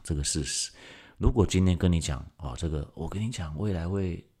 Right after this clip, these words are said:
涨上去，哦，突破这个创新高，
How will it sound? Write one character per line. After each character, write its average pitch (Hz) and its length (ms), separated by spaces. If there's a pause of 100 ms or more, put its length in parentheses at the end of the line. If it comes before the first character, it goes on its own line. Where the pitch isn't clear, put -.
(100)
涨 73 180
上 92 220
去， 85 340
哦， 69 280
突 87 160
破 85 200
这 85 120
个 76 140
创 92 220
新 85 200
高， 80 280